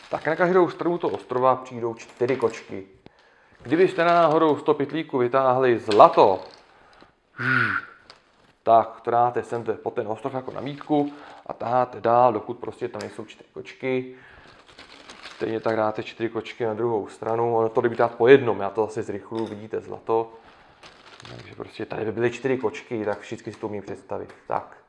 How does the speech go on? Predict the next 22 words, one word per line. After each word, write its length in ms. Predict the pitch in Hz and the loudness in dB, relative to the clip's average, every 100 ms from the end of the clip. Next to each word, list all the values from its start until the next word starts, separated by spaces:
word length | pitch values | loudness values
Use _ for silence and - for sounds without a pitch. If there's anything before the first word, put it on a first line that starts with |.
| _ _ _ _ _ _ _ | _ _ _ _ _ _ _
to 80 | 170 | 4
je 60 | |
jako 200 | 165 160 | 4 4
začátek, 680 | 131 113 131 123 123 117 117 | 0 0 0 0 2 2 0
začátek 640 | 104 98 107 101 101 104 - - | -6 -6 -6 -6 -6 -10 -12 -12
kola. 280 | 98 107 - - _ - - _ - | -6 -6 -6 -18 _ -20 -20 _ 2
Další 340 | 156 170 185 | 4 4 0
věc, 220 | 170 165 | 0 0
co 120 | 165 151 | -2 -8
se 180 | 180 | -6
udělá 560 | 156 139 127 113 113 120 | -4 0 4 4 4 0
na 140 | 120 120 | -2 -2
začátku 360 | - 131 - | -4 -6 -6
kola, 340 | - 110 104 - - - _ | -2 0 0 -4 -14 -20 _
tady 140 | 123 | -6
jsou 200 | 123 151 | -4 -4
rybičky. 720 | 139 143 165 185 - - 113 104 | -2 0 0 0 -4 -10 -14 -12
Každý 420 | 151 170 151 110 | -8 -6 -6 -6
hráč 500 | 113 147 151 147 139 | -2 2 4 6 4
dostane 580 | 120 160 - - 127 117 | 4 2 0 -2 2 2
dvacet 440 | 107 120 - 110 104 | 2 -2 0 -4 -2
rybiček. 580 | 110 113 - 113 - | -2 -2 -4 -8 -8